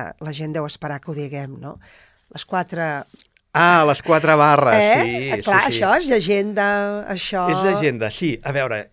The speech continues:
Speaker 2: eh, aquí ja entrem a la part llegendària, és a dir, deixem el
Speaker 1: Perquè
Speaker 2: personatge
Speaker 1: això és que
Speaker 2: històric.
Speaker 1: hasta els nanos, eh? Jo estava
Speaker 2: Ui,
Speaker 1: llegint
Speaker 2: tant.
Speaker 1: el llibre i diu, «Àvia, aquest senyor és aquell que va fer allò.»
Speaker 2: Mm.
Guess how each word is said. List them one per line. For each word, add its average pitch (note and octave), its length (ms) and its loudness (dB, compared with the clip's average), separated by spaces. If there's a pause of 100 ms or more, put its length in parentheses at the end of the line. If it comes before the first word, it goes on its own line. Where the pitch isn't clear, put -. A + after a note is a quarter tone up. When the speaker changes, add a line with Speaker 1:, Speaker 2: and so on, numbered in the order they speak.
Speaker 2:
eh, C#3+ 340 -6
aquí D3+ 240 -6
ja F#3 120 -2
entrem F3+ 320 -4
a F3 40 0
la E3+ 140 0
part C#3+ 220 0
llegendària, A2+ 540 -4
és A2 60 -10
a A#2 60 -8
dir, A#2+ 160 -2
deixem C#3 320 -4
el C#3+ 80 0
Speaker 1:
Perquè C3+ 80 -6
Speaker 2:
personatge C#3 440 -2
Speaker 1:
això F3 40 -2
és D#3+ 80 2
que E4 80 6
Speaker 2:
històric. D#3+ 300 4
Speaker 1:
hasta A#3 160 0
els E3 120 -6
nanos, G#3+ 360 0
eh? E3 100 -6
Jo G3 80 -2
estava C#4+ 260 -4
Speaker 2:
Ui, - 60 2
Speaker 1:
llegint A3+ 220 0
Speaker 2:
tant. G#3+ 80 4
Speaker 1:
el G3+ 80 0
llibre A#3 140 -4
i - 20 -4
diu, G3+ 100 -2
«Àvia, G3 400 -4
aquest G3+ 240 -14
senyor A3 220 -10
és C4 80 -12
aquell D4+ 180 -12
que - 100 -12
va D#3 120 -8
fer E3 180 -10
allò.» D3 240 -8
Speaker 2:
Mm. C3+ 140 -4